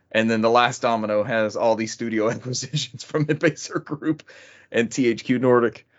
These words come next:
It's like, uh, T H Q Nordic goes on to, to own Tomb Raider I P amongst, and then it, you know, it's listing Gearbox and all these other people. Uh, "We're thrilled to welcome these studios into the Embracer Group." Co-founder and C E O Lars Wingefors said in a statement, "We recognize the fantastic I P, world-class creative talent, and track record of excellence that have been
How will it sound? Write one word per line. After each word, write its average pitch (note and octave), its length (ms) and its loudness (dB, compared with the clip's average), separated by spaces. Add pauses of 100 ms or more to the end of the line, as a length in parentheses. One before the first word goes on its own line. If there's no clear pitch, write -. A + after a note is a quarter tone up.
(420)
It's C3+ 160 0
like, C3+ 200 6
uh, C#3+ 160 8
T F3 160 2
H D#3+ 120 4
Q F#3+ 120 -2
Nordic F#3 300 2
goes F3+ 180 4
on F3+ 180 4
to, D#3+ 380 0
to D#3 260 0
own D3 500 0
Tomb F3+ 220 4
Raider G2+ 220 4
I F#2+ 160 0
P G2 220 -4
amongst, G2+ 360 -4
and G2+ 160 -2
then G2+ 80 0
it, F#2+ 120 -4
you A2+ 160 -2
know, F#2+ 120 0
it's F#2+ 140 -6
listing G2 320 -4
Gearbox F2 440 -2
and F2+ 80 -4
all F2+ 100 -2
these F2+ 140 -4
other F#2 160 -4
people. F#2 320 -6 (2250)
Uh, D#3+ 160 6
"We're D#3 120 6
thrilled G3+ 260 6
to E3+ 80 -2
welcome E3 260 6
these D3+ 140 0
studios D#3 400 2
into F#3+ 220 0
the B2 100 -2
Embracer G#2+ 340 -4
Group." A2 200 -6
Co-founder C3+ 400 2
and B2 100 0
C B2+ 200 -2
E A#2+ 40 6
O A#2 140 6
Lars A2 480 2
Wingefors G#2 920 -2
said A2+ 260 2
in G#2 100 0
a F#2+ 60 -8
statement, B2 500 -4
"We A2+ 140 -4
recognize A#2+ 420 2
the A2 80 -6
fantastic B2 500 -2
I B2 140 2
P, D#3+ 240 2
world-class D3 520 4
creative D3 300 0
talent, C#3 380 0
and C3 180 -2
track B2 360 -2
record A2+ 280 0
of G#2+ 120 0
excellence G2+ 460 -4
that G2+ 120 -2
have G#2 140 -2
been G2+ 240 -2